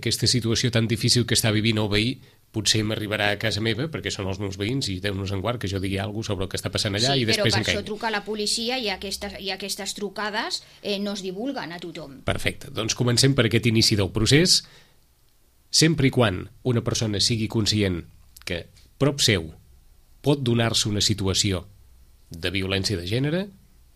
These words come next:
Speaker 1: pot trucar tenint aquella absoluta seguretat que la seva trucada, la seva denúncia o allò que ella cregui que ha de dir sobre el particular serà tractat des de la més absoluta confidencialitat.
Speaker 2: Evidentment, totes les dades i totes les persones que venen al centre Sitges Dona són dades confidencials.
Speaker 1: Mhm.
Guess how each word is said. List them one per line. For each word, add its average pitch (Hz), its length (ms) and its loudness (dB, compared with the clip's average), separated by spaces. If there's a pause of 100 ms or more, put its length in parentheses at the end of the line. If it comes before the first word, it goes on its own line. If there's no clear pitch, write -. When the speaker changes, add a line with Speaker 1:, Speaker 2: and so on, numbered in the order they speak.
(480)
Speaker 1:
pot 139 160 0
trucar 131 520 0
tenint 120 280 2
aquella 107 380 0 (180)
absoluta 120 480 0
seguretat 104 720 0 (500)
que 98 160 -4
la 92 100 -2
seva 110 220 2
trucada, 104 400 0
la 95 80 0
seva 107 200 2
denúncia 117 600 2
o 110 140 0
allò 113 240 -2
que 117 100 2
ella 104 160 4
cregui 104 300 2
que 104 100 2
ha 95 160 4
de 95 140 -2
dir 107 220 0 (100)
sobre 90 320 -4
el 90 100 -6
particular 107 540 -2 (320)
serà 107 260 2
tractat 117 380 0
des 113 160 2
de 107 80 0
la 92 80 -2
més 113 160 2
absoluta 104 400 0
confidencialitat. 92 720 -4
Speaker 2:
Evidentment, 190 520 -8
totes 208 280 -4
les 202 180 -4
dades 170 480 -6
i 196 80 -10
totes 196 260 -4
les 196 180 -2
persones 185 520 -6
que 180 140 -6
venen 175 320 -6
al 156 100 -4
centre 170 340 -2
Sitges 180 440 -6
Dona 196 260 -4
són 185 240 -4
dades 180 260 -4
confidencials. 147 800 -6
Speaker 1:
Mhm. 101 340 0